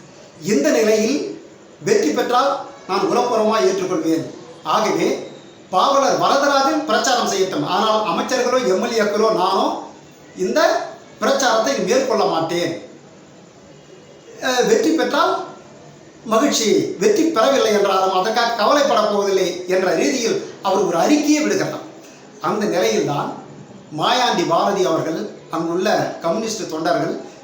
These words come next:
இவருடைய செல்வாக்கை அறிந்து, இவருடைய பாடும் திறமையை அறிந்து, மக்களுடைய பிரச்சனைகளை அவர் தெரிந்து கொண்டு,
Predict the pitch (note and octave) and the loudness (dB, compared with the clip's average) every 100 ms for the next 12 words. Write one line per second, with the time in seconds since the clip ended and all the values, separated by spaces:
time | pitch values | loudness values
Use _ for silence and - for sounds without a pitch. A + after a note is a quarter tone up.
0 | - F3+ F#3+ G#3 G3 F#3 - - - - | -12 0 2 2 2 2 2 -2 -2 0
1 | C4 - G3 E3 D#3 C3 - - E3+ G3 | 2 2 2 2 0 -2 -8 -8 -6 -2
2 | E3+ E3 F#3+ C4 - G#3 G#3 G#3 F3 D#3+ | -4 0 2 2 2 0 0 0 0 2
3 | D3+ C#3+ - - - D#3+ B3 C#4+ C4 G#3 | 0 -2 -4 -14 -8 -2 0 0 0 2
4 | F#3 G3+ C4 C4+ A#3+ G#3 - - - - | 0 0 -2 0 0 0 0 -4 -10 -18
5 | - - - - - - - - - F#3+ | -20 -20 -20 -20 -20 -20 -20 -20 -8 0
6 | G#3+ F3 D3+ - - G3+ C4 C4 G3+ F3+ | 2 2 0 -4 -4 2 4 2 0 0
7 | E3+ | 0